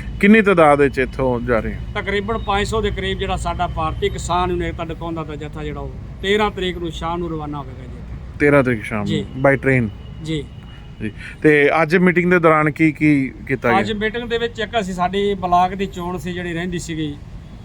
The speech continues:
Speaker 2: ਬੜੀ ਦੇਰ ਤੁਹਾਡੀ ਆ ਰਹੀ ਸੀ, ਉਹ ਅਸੀਂ ਬਲਾਕ ਦੀ ਅੱਜ ਚੋਣ ਕੀਤੀ ਹੈ, ਜਿੰਦੇ ਵਿੱਚ ਬਲਾਕ ਦਾ ਪ੍ਰਧਾਨ ਸਰਦਾਰ ਰਾਮ ਸਿੰਘ ਮੱਕੜ ਜੀ ਨੂੰ ਅਸੀਂ ਲਾਇਆ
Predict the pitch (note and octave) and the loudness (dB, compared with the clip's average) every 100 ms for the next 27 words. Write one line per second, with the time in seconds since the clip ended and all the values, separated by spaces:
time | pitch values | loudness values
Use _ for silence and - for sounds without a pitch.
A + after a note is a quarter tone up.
0 | - F#3+ G3+ F3 F#3 F#3 F#3 E3+ E3+ D#3+ | -8 -2 0 0 -2 -4 -6 -4 -4 -4
1 | E3 D#3 F3+ F3+ D3 E3 D#3+ D#3 D#3 D#3+ | -6 -8 -8 -8 -8 -8 -6 -6 -6 -6
2 | D#3+ D3+ D#3+ F3 E3 D#3 E3+ E3 D3+ - | -8 -6 -8 -8 -8 -6 -4 -4 -4 -8
3 | - - - - F3 G#3+ G#3+ G3+ G3 F3+ | -14 -14 -14 -10 -2 2 2 2 -2 -2
4 | F3+ F3+ F3+ F#3+ F#3 F3 D#3+ D#3+ D#3 D#3+ | 0 0 0 -4 -4 -4 -4 -4 -6 -6
5 | E3 D#3+ D#3 D#3 F#3 E3+ D#3+ D#3 F3 E3+ | -6 -4 -6 -6 -8 -8 -8 -8 -8 -4
6 | F3 E3+ D3+ E3+ D#3+ E3 | -4 -4 -6 -8 -6 -6